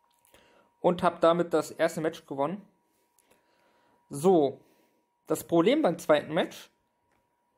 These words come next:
Ähm, ich hätte nie gedacht, dass er mit Bolterus, ähm, ähm, quasi leadet. Das ist schon mal der erste Punkt. Ich hätte nie gedacht, dass er mit Bolterus nach vorne geht, weil ich, ähm,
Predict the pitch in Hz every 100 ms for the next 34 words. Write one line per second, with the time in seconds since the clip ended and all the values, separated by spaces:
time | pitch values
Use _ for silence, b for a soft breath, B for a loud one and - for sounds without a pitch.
0 | _ _ 175 170 165 165 175 180 185 196
1 | 220 220 208 - 185 185 190 180 175 170
2 | 156 160 - 196 - 156 160 - - -
3 | 156 139 143 143 143 b b b b _
4 | _ _ _ _ _ _ _ _ _ -
5 | 151 147 143 131 - 147 139 143 151 202
6 | - - _ _ _ _ _ _ _ _
7 | _ _ _ _ _ - 160 165 - 175
8 | 147 131 214 - - - 180 - - _
9 | _ _ _ _ 165 180 180 208 214 208
10 | 180 196 180 175 196 202 175 165 - 202
11 | 180 196 160 156 156 - - 156 151 156